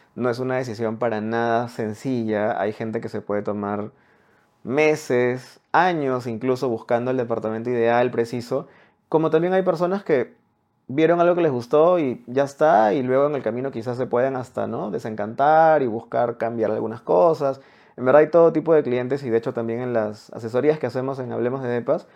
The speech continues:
eh, nos topamos también con todo tipo de casos, ¿no? Pero nada, eh, antes de profundizar un poquito en la parte del, de las variables y todo lo que, lo que la gente debe saber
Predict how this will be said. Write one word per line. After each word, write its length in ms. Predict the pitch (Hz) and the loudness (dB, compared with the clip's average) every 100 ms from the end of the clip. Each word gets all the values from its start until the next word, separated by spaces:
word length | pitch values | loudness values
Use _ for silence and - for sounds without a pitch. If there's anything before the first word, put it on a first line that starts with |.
| _ _ _ - | _ _ _ -6
eh, 320 | 117 110 104 104 | 0 0 -2 -6
nos 180 | 110 | -10
topamos 380 | - 107 117 123 | -6 0 0 0
también 320 | 120 110 113 | -4 -4 -2
con 380 | 120 113 110 110 | -2 -2 -4 -10
todo 220 | - 123 | 0 0
tipo 220 | 120 120 113 | 2 0 0
de 80 | |
casos, 320 | 110 104 92 98 | 0 -2 -6 -12
¿no? 220 | 95 - _ _ _ _ - | -14 -14 _ _ _ _ 4
Pero 400 | 143 147 143 139 | 8 10 10 8
nada, 420 | 151 269 165 127 | 6 6 8 8
eh, 260 | 127 135 135 | 6 2 2
antes 280 | 190 208 269 | 2 0 2
de 120 | 220 | 2
profundizar 520 | 151 135 135 135 180 | 0 -4 -2 -2 -2
un 60 | 202 | -2
poquito 260 | 180 180 196 | -2 -2 0
en 60 | |
la 100 | 135 | 0
parte 260 | 135 135 156 | 0 2 4
del, 340 | 151 120 92 | 4 2 -2
de 100 | 104 | -6
las 120 | 107 | -6
variables 720 | 110 113 120 127 135 120 110 | -4 0 2 4 2 0 -4
y 60 | 110 | -2
todo 220 | 120 120 | 2 2
lo 140 | 127 120 | 2 -4
que, 380 | 107 104 95 - | -6 -8 -10 -10
lo 160 | 110 | -12
que 80 | 104 | -8
la 80 | 110 | -10
gente 280 | 120 120 120 | -8 -2 0
debe 180 | 123 127 | 0 -2
saber 380 | 117 113 113 | -2 0 -2